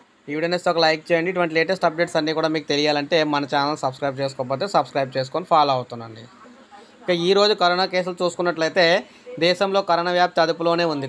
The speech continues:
కొద్ది కాలంగా స్వల్ప హెచ్చుతగ్గులతో కొత్త కేసులు ఇరవై వేలు దిగువనే నమోదవుతున్నాయి. తాజాగా ఎన-, ఇక్కడ ఎనిమిది లక్షల ఎనభై ఒక్క వేల మూడు వందల డెబ్బై తొమ్మిది మందికి కోవిడ్ నిర్ధారణ పరీక్షలు నిర్వహించగా పన్నెండు వేల ఐదు వందల పద్నాలుగు మందికి పాజిటివ్గా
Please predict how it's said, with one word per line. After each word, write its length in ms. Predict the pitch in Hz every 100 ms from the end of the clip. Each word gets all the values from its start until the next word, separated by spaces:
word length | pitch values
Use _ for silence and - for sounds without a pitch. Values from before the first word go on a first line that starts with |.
| 160
కొద్ది 180 | 156 170
కాలంగా 320 | 160 170 175 170
స్వల్ప 260 | 151 151 170
హెచ్చుతగ్గులతో 600 | 156 160 165 151 160 165 165
కొత్త 200 | 147 165
కేసులు 300 | 156 175 170 156
ఇరవై 180 | 156 151
వేలు 160 | 165 165
దిగువనే 300 | 147 147 165 165
నమోదవుతున్నాయి. 720 | 147 151 151 156 147 143 180 247 - - - 160
తాజాగా 480 | 160 170 180 175 165 170 170 156
ఎన-, 240 | 156 156
ఇక్కడ 160 | 160 165 156
ఎనిమిది 240 | 160 170 170
లక్షల 240 | 165 165 165
ఎనభై 200 | 151 147 156
ఒక్క 120 | 143
వేల 180 | 151 156 156 143
మూడు 180 | 151 160
వందల 180 | 165 160 147
డెబ్బై 220 | 131 151 156
తొమ్మిది 200 | 151 147
మందికి 240 | 143 165 -
కోవిడ్ 200 | 156 156 156
నిర్ధారణ 320 | 143 156 160 165
పరీక్షలు 300 | 160 165 151
నిర్వహించగా 460 | 139 139 139 165 156 165 - - - -
పన్నెండు 280 | 156 165 170
వేల 100 | 165 160
ఐదు 80 | 156
వందల 140 | 160 160 160
పద్నాలుగు 320 | 151 156 160 147
మందికి 220 | 156 170 156
పాజిటివ్గా 420 | 147 147 156